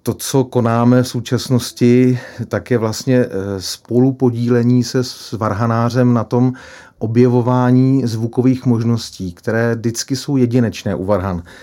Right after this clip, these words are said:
Vlastně každý nástroj je specifický, protože ho určuje zvu-, eh, prostor, ten má vliv na šíření zvuku a varhanář musí vlastně vylaďovat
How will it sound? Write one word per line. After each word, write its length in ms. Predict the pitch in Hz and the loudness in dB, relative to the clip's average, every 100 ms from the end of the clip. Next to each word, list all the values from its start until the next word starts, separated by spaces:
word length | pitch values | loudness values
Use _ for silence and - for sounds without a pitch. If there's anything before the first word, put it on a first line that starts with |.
| - - | -16 -8
Vlastně 880 | 104 98 - - 117 113 113 117 | -4 -4 -6 -6 -2 0 0 -2
každý 380 | - 107 110 120 | -4 -6 0 2
nástroj 840 | 117 110 104 - 123 120 123 123 123 - - _ - | 2 0 -2 -4 0 2 4 2 -2 -14 -20 _ -4
je 140 | 113 | -4
specifický, 1120 | 107 - 117 - 123 117 - - 127 120 131 127 - | -2 -4 -4 -4 -4 -6 -8 -6 -2 0 0 -4 -10
protože 500 | - 104 - 107 117 | -8 -6 -4 -2 0
ho 120 | 113 | 0
určuje 520 | 120 107 101 - 98 87 | -2 -4 -6 -4 -2 -4
zvu-, 360 | 101 120 - 123 | -4 -4 -2 -2
eh, 280 | 110 107 | -2 -2
prostor, 720 | 90 135 123 - 151 156 165 - - - - _ | -2 0 0 0 0 0 -2 -6 -20 -20 -20 _
ten 160 | 123 113 | -2 0
má 220 | 117 117 | 2 0
vliv 420 | 101 123 123 - | 2 2 2 0
na 120 | 117 | -4
šíření 540 | - - 127 131 123 117 | -4 -4 0 4 4 4
zvuku 640 | 117 123 123 135 135 139 - | 0 -4 -2 0 2 0 -2
a 240 | 107 107 | -2 -2
varhanář 600 | 107 110 117 120 120 117 | -2 0 0 0 0 -2
musí 340 | 120 110 123 | -4 -4 -6
vlastně 360 | 117 110 - 127 | -4 -4 -2 -2
vylaďovat 640 | 110 110 113 120 120 120 | 0 0 0 2 0 -2